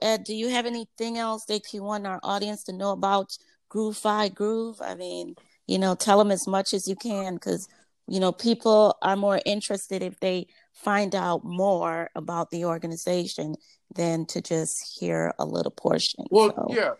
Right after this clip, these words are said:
Speaker 2: Um, one thing, uh, we're, we're a social fellowship.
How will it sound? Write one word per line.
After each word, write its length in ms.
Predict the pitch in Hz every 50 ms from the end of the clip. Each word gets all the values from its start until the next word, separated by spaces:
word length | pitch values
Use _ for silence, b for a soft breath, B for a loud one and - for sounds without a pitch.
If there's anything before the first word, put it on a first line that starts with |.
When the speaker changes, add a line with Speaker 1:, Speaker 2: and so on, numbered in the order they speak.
| _
Speaker 2:
Um, 280 | - 160 165 165 160 - _ _ _ _ _ _ _ _ _ _ _ _ _ _
one 160 | 202 233 269 -
thing, 300 | - - 147 135 120 110 104 104
uh, 200 | 120 117 113 107 104 98 87 _ _ _ _ _ _ _ _ _ -
we're, 260 | 135 147 143 135 127 - _ -
we're 100 | 143 147
a 40 | 120
social 360 | - - 220 226 220 - 160
fellowship. 640 | - _ - 131 113 104 - - - 90 90 85